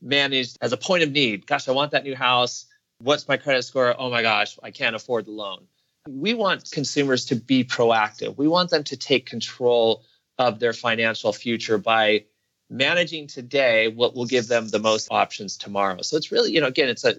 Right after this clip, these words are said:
if, if in terms of frustration, I think it's, it would be, gosh, you know,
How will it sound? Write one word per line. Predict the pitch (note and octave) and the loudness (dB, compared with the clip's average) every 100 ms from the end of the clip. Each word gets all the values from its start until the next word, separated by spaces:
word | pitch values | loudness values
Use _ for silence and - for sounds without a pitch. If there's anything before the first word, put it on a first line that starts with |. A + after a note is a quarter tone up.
| - | -4
if, | A2+ - | -10 -6
if | C#3 - | -6 -6
in | D3 | -8
terms | G#3+ B3 | -2 -2
of | A#3 | 0
frustration, | - E3+ F3+ E3+ - | 0 2 2 2 0
I | B2 | -2
think | B2 D3+ | 0 2
it's, | C#3+ - - - | 2 0 -6 -4
it | A#2+ B2 | 0 0
would | B2+ A#2 A#2 | 2 0 2
be, | A#2 A2 - - _ - | 2 2 -2 -20 _ -2
gosh, | C3+ B2+ C3 | 0 0 0
you | |
know, | A#2 G#2+ | 0 -2